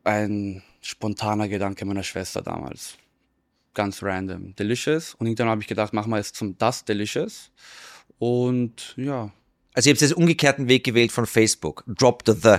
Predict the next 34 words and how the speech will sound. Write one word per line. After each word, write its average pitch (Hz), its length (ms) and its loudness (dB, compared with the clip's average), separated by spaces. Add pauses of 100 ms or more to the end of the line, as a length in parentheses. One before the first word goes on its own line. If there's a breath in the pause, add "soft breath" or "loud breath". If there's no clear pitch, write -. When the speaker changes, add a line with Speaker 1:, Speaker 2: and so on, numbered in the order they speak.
Speaker 2:
it's - 180 0
cleaner. 117 420 6
Speaker 1:
Un-, 175 80 8
Speaker 2:
Und 180 60 8
ihr - 80 8
habt 151 100 6
euch - 60 4
Speaker 1:
ungefähr, 156 160 8
Speaker 2:
gedacht, 135 260 6
wir 143 80 4
machen 131 160 6
es 123 100 2
zum 131 160 2
Das 113 220 6
Delicious. 143 400 6
Speaker 1:
Richtig, 113 220 2
richtig, 110 340 0
ja, 104 160 2
ja. 98 220 -4
Aber 139 340 8
es - 140 2
gibt - 140 -2
keine, 131 280 4
kein, 120 340 2
keinen, 117 440 0
äh, 107 160 2
großen 110 520 0
Gedanken 101 440 -2
dahinter, 98 340 -4
wieso 98 220 -4
Das 95 240 -8
Delicious 95 440 -12
oder 98 120 -8
Delicious. - 640 -14